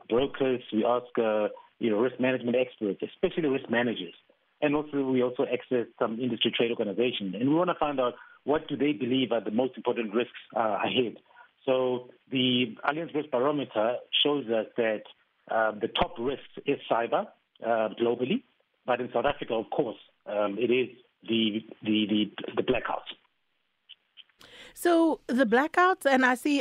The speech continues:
Speaker 2: also critical infrastructure. So please break that down for us in terms of, you know, if there's any further detail to be had in this regard,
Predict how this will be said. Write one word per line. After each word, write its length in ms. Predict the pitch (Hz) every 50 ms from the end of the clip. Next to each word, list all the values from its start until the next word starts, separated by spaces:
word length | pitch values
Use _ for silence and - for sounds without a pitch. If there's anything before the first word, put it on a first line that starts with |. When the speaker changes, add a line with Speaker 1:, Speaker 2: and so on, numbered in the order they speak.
| 262
Speaker 2:
also 400 | - 269 277 240 - 277 254 240
critical 600 | 214 - - 285 277 - 269 - 277 254 247 233 196 - -
infrastructure. 960 | 254 269 262 233 - 254 226 196 - - - 190 170 - - - 180 156 143 - - - - - -
So 340 | - - 311 311 311 311 - - 226 -
please 260 | - 415 - 269 208
break 280 | - 214 233 254 208
that 180 | - 226 208 180
down 260 | - 202 185 190 202 196
for 140 | - 220
us 160 | 202 196 - -
in 160 | 196 196 180
terms 360 | - 254 233 226 220 208 185
of, 220 | 214 202 196 165 - - - - - -
you 100 | 226 220
know, 260 | 226 220 214 202 - -
if 140 | 262 262 -
there's 260 | 254 233 220 202 - -
any 180 | - 220 233
further 360 | 196 - - 240 226 190 202 180
detail 520 | 151 160 196 240 262 - 277 226 208 190
to 100 | - -
be 120 | 175 190 190
had 340 | 165 196 190 185 185 175 185
in 140 | 185 180
this 240 | 170 180 180 - -
regard, 420 | 180 175 160 180 170 170 170 165